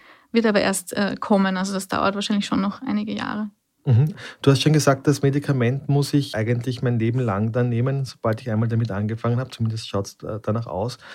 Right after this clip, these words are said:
Speaker 2: Du hast auch gesagt, dass es relativ teuer ist, aber dennoch so viele Menschen haben den Leidensdruck, dass sie halt unter, äh, ihrem Übergewicht leiden. Glaubst du, dass diese Abnehmmedikamente langfristig dazu beitragen können, dass die Zahl der Adipositas-Erkrankten oder auch der leicht übergewichtigen Menschen in Europa zurückgehen kann?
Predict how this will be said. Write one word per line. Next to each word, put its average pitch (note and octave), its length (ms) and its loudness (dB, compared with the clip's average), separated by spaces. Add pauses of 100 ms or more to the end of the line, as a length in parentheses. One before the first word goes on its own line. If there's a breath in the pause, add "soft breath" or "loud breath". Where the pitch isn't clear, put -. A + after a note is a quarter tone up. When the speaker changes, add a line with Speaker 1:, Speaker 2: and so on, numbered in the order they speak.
(240 loud breath)
Speaker 2:
Du B2+ 80 4
hast B2 120 2
auch B2+ 80 2
gesagt, A#2+ 360 0
dass B2 80 0
es B2+ 160 -2
relativ A#2+ 420 -2
teuer A2+ 240 2
ist, C3 160 2
aber B2+ 140 2
dennoch A#2+ 320 0
so B2+ 160 -6
viele B2+ 320 0
Menschen A2+ 340 -2
haben B2 140 -2
den B2 140 -2
Leidensdruck, A2+ 520 -2
dass B2 160 -2
sie B2 140 0
halt A#2 200 -4
unter, A#2 360 -2 (440 loud breath)
äh, A#2 220 2
ihrem B2 240 2
Übergewicht A#2+ 580 -2
leiden. A2 360 0
Glaubst G#2+ 320 0
du, D3 40 0
dass C3+ 280 0 (320 loud breath)
diese A#2+ 180 -2
Abnehmmedikamente B2 1080 0
langfristig B2 840 0
dazu A#2+ 260 0
beitragen A#2+ 400 2
können, B2 260 0
dass A#2 220 -2
die A2 120 -6
Zahl A2 340 0
der A#2 260 2 (380 loud breath)
Adipositas-Erkrankten A#2 1200 -2
oder A#2 160 0
auch G#2+ 100 -2
der A2+ 160 -2
leicht G#2 240 -2
übergewichtigen A#2 580 -4
Menschen A2 460 -4
in A#2 160 -2
Europa A2 560 -2
zurückgehen A2+ 440 -4
kann? C#3+ 240 -6